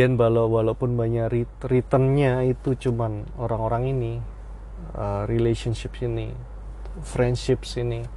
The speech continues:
If I, kalau aku jujur dan look down, look deep down, ya, it was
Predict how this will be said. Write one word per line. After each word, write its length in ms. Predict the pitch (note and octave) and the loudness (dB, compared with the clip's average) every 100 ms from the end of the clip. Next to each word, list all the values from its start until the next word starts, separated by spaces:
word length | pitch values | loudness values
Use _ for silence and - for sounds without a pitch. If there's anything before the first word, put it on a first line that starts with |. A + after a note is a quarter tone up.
| - - - - - - - - - - - - - - - - - - - - - - - - - - - - - | -14 -14 -16 -18 -20 -18 -18 -18 -18 -18 -16 -16 -18 -20 -20 -20 -20 -18 -18 -16 -16 -16 -18 -16 -18 -16 -18 -14 -10
If 80 | C3 | -2
I, 240 | A#2 B2 - - - - | 2 2 0 -10 -16 -6
kalau 240 | - A#2 | -2 0
aku 200 | A#2 A#2+ A#2 A2+ A2 | 2 4 2 0 -2
jujur 400 | B2 A2+ B2 B2+ | -2 2 4 6
dan 240 | A#2+ A2+ | 4 2
look 160 | A#2 - A#2+ | -2 -2 0
down, 400 | B2 C3+ C#3+ D3+ D3 | 2 2 -2 -6 -4
look 220 | C3 - | -4 -2
deep 220 | A#2+ B2 - | -2 -2 0
down, 400 | C3 B2+ D3+ D3+ - - - - - - - - - - | 0 0 -2 -6 -12 -20 -20 -20 -20 -18 -18 -16 -16 -12
ya, 240 | - G#2+ | -6 -4
it 80 | B2 | 0
was 320 | B2+ A#2 A2+ | 4 4 2